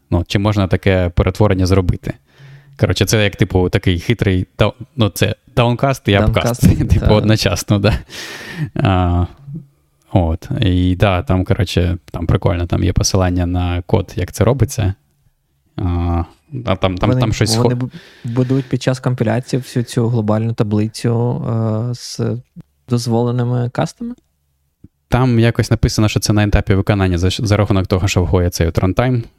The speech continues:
Speaker 1: Там на етапі виконання, типу, в... буде це, як це, песимістично, ну, коротше, ну, не песимістично, неправильно, а л-, л-, ліниво,
Speaker 2: А,
Speaker 1: да,
Speaker 2: ну, тобто
Speaker 1: типу,
Speaker 2: спочатку в тебе
Speaker 1: збудовано.
Speaker 2: буде повільно, а п-, а
Speaker 1: Так,
Speaker 2: потім, а потім
Speaker 1: потім
Speaker 2: буде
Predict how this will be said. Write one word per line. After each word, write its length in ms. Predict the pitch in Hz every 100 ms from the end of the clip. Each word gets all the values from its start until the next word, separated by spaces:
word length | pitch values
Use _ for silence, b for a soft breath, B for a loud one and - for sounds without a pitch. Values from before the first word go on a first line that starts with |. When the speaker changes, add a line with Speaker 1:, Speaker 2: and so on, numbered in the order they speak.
| _
Speaker 1:
Там 220 | 90 87
на 120 | 87
етапі 300 | 90 - 95
виконання, 520 | 92 90 98 113 110 92
типу, 480 | 92 - 90 87 87 95
в... 440 | 92 87 85 85 82 B
буде 280 | 95 90 85
це, 360 | - 95 85 82 -
як 140 | 98
це, 120 | -
песимістично, 800 | 95 117 117 104 - 101 - 87
ну, 120 | 90 82
коротше, 360 | 90 87 101 -
ну, 160 | - 95 -
не 180 | 92 85
песимістично, 720 | - 90 92 92 104 - 90
неправильно, 340 | 87 87 82 -
а 380 | 85 82 82 82 _ _ -
л-, 60 | 107
л-, 280 | 117 107
ліниво, 520 | 135 104 113 104 87 92
Speaker 2:
А, 20 |
Speaker 1:
да, 80 | 92
Speaker 2:
ну, 40 |
тобто 60 | 101
Speaker 1:
типу, 160 | -
Speaker 2:
спочатку 400 | 87 120 92 95
в 20 |
тебе 80 | 87
Speaker 1:
збудовано. 220 | 85 127
Speaker 2:
буде 200 | 135 139
повільно, 680 | 131 131 123 180 226 131 127 -
а 80 |
п-, 140 | 113 127
а 320 | 113 107 104
Speaker 1:
Так, 180 | - 82
Speaker 2:
потім, 280 | 139 127 -
а 60 |
потім 160 | - 113
Speaker 1:
потім 140 |
Speaker 2:
буде 40 | 127